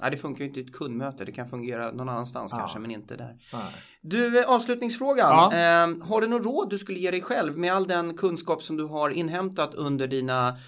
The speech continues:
Speaker 1: din karriär? Om du skulle gå tillbaks tjugo år och ge ett råd till dig själv som ung, vad skulle det vara?
Speaker 2: Ja, det är lite det vi ska prata om i det andra avsnittet.
Speaker 1: Mm.
Speaker 2: Eh, det är att bygga en bättre pitch.
Speaker 1: Mm.
Speaker 2: Eh, och under, periodvis har jag haft en riktigt, riktigt bra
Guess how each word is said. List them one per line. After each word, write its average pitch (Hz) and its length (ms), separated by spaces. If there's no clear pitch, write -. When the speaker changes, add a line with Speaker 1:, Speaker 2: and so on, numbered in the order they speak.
Speaker 1:
din 139 220
karriär? 151 640
Om 139 120
du 143 60
skulle 151 220
gå 165 120
tillbaks 185 340
tjugo 135 360
år 117 40
och 120 60
ge 135 80
ett 139 100
råd 190 240
till 165 80
dig 160 80
själv 185 200
som 185 200
ung, 123 300
vad 131 100
skulle 147 180
det 165 100
vara? 110 180
Speaker 2:
Ja, 147 380
det 175 60
är 175 40
lite 175 180
det 160 40
vi 139 60
ska 151 120
prata 175 380
om 151 60
i - 20
det 147 140
andra 147 180
avsnittet. 131 500
Speaker 1:
Mm. 175 160
Speaker 2:
Eh, 127 460
det 147 80
är 156 40
att 147 100
bygga 143 280
en 135 100
bättre 123 600
pitch. - 580
Speaker 1:
Mm. 175 120
Speaker 2:
Eh, 90 640
och 143 340
under, 156 180
periodvis 185 720
har 185 80
jag 170 60
haft 214 220
en 160 60
riktigt, 135 320
riktigt 117 200
bra 117 160